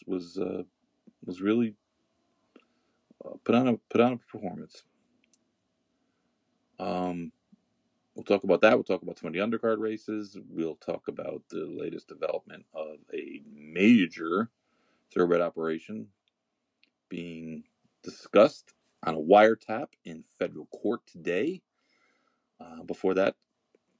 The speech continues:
case was suddenly halted for medical reasons. Uh, we'll talk about, uh, someone got caught sneaking out of their room at night. I'm sure you know who that,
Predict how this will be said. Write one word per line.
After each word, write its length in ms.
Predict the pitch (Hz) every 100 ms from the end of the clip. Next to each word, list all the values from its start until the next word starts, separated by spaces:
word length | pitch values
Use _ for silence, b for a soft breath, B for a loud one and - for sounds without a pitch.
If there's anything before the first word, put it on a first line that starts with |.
| _ _ _ _ _ _ _ -
case 400 | - 98 101 -
was 320 | 87 85 -
suddenly 720 | - - 90 90 85 82 78 - _ _ -
halted 480 | - 95 - 107 107
for 320 | 87 78 73
medical 440 | 76 101 127 -
reasons. 460 | 78 85 101 160 - b b b b b -
Uh, 180 | 90 87
we'll 340 | 90 95 98
talk 300 | 95 98 90
about, 360 | 85 87 85 85 -
uh, 160 | 85 82
someone 400 | - 85 87 87
got 240 | 82 -
caught 240 | - 92 87
sneaking 400 | - 92 - 85
out 180 | 85 82
of 100 | 78
their 200 | 78 78 _
room 440 | 80 95 98 143 135 _ -
at 160 | 92 -
night. 320 | 87 127 - _ _ _ _ _ _ _ _ _ -
I'm 80 | b b b b b b b b b _ _ _ _ _ _ _ _
sure 180 | - 98
you 100 | 95
know 120 | 95
who 100 | 92
that, 240 | 95 104